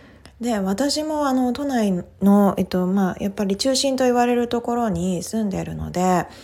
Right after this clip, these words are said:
まあ、ちょっと地方から帰ってくると、この電磁波の影響に関しては少なからず、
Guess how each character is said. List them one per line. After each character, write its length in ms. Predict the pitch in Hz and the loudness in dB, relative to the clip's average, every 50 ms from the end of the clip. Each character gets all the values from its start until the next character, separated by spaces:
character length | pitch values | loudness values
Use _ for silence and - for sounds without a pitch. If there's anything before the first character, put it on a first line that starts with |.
| - - - | -20 -14 -6
ま 100 | - 262 | -4 -2
あ、 20 | 262 | 2
ち 80 | 381 | 2
ょ 20 | 392 | 2
っ 40 | 381 | 4
と 120 | 277 262 | 4 2
地 140 | 269 320 349 | 4 2 2
方 220 | 359 381 330 262 | 4 4 4 4
か 180 | - - 196 185 | 2 0 0 2
ら 280 | 190 202 202 196 180 - | 2 4 2 2 0 0
帰 160 | - 262 285 | -2 -2 -2
っ 20 | 254 | -2
て 140 | - 185 170 | -2 -4 -2
く 120 | - 190 | -2 -2
る 140 | 180 175 165 | -4 -4 -4
と、 240 | - - 180 180 175 | -4 -2 -2 -2 -2
こ 140 | - 185 | -2 -4
の 120 | 185 185 170 | -4 -2 0
電 220 | 170 208 233 254 | 0 0 0 0
磁 140 | 254 269 320 | 0 -2 -4
波 180 | 285 285 247 185 | -4 -4 -4 -4
の 240 | 170 165 180 196 | -2 -2 -4 -4
影 260 | 196 - 185 190 190 190 | -4 -4 -4 -4 -4 -6
響 220 | - - 196 196 | -6 -6 -4 -2
に 140 | 196 202 196 | -2 -4 -4
関 260 | 202 - 202 196 185 | -6 -6 -4 -4 -6
し 60 | - | -6
て 120 | - - 175 | -8 -12 -12
は 280 | 220 - 165 170 165 | -10 -8 -8 -8 -8
少 200 | 165 - - 226 | -8 -8 -6 -6
な 200 | 226 226 226 226 | -4 -4 -6 -6
か 160 | 220 - 233 | -6 -4 -4
ら 160 | 208 185 170 160 | -2 -2 -4 -4
ず、 320 | - 175 180 175 170 | -2 -2 0 0 -2